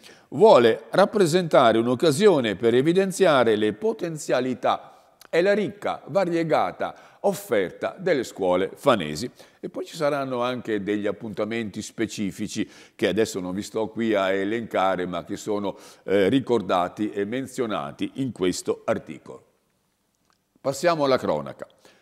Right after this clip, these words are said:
Passiamo alla cronaca e vediamo quello che è accaduto ieri. Sono stati diversi incidenti stradali e anche un parapiglia. Fanno a botte in strada per un parcheggio.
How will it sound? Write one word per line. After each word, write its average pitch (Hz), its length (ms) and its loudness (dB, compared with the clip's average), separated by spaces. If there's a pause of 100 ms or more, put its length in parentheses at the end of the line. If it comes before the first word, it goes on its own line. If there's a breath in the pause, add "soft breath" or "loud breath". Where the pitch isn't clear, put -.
(180 soft breath)
Passiamo 135 380 -2
alla 143 120 4
cronaca 156 460 2
e 98 120 0
vediamo 117 420 -2
quello 110 300 0
che 101 140 -4
è 101 40 2
accaduto 107 560 -2
ieri. 113 360 0
Sono 101 200 -6
stati 101 160 -4
diversi 101 420 -4
incidenti 104 520 -6
stradali 107 520 2 (280 loud breath)
e 110 100 0
anche 117 360 2
un 107 360 -2
parapiglia. 101 800 0 (560 loud breath)
Fanno 196 480 0
a 185 80 6
botte 143 400 2
in 170 80 -4
strada 104 540 0
per 127 220 2
un 156 180 -4
parcheggio. 90 720 -4